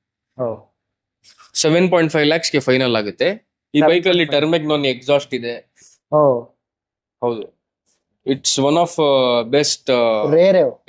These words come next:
Speaker 2: exhausts for Ducati.
Speaker 1: ಹೌದು.
Speaker 2: And recommendable. ಇದು ಮತ್ತೆ Acra Povic.
Speaker 1: ಹಾ, ಹಾ.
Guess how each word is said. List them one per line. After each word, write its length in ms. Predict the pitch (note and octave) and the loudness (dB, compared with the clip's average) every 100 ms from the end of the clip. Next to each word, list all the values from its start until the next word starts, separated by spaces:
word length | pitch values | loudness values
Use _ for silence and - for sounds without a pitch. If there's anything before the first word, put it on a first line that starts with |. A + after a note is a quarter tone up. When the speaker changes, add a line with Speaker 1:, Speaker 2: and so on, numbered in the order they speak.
| B2+ | -8
Speaker 2:
exhausts 600 | C#3 D#3+ D#3 - - C#3 | 0 0 0 -8 -8 -2
for 220 | C3 C3 | -2 -2
Ducati. 400 | A#2+ B2+ C3+ A#2+ - _ _ | -4 -2 -2 -4 -6 _ _
Speaker 1:
ಹೌದು. 480 | - C#3 B2 - _ _ _ _ _ _ B2+ | -4 -2 -2 -6 _ _ _ _ _ _ -8
Speaker 2:
And 120 | C3 | -4
recommendable. 760 | C3 D3 C#3+ B2+ A2 G2+ - _ _ _ _ _ - | -2 2 2 2 -2 -6 -10 _ _ _ _ _ -2
ಇದು 200 | D#3+ G#3 | 2 2
ಮತ್ತೆ 320 | G3 F#3+ D#3+ | 2 0 -2
Acra 240 | D3+ D#3+ | -2 -2
Povic. 240 | D#3+ B2+ A2 _ _ _ - | -2 -2 -4 _ _ _ -8
Speaker 1:
ಹಾ, 160 | C#3+ C3+ | -6 -6
ಹಾ. 340 | C3+ B2 - | -10 -14 -20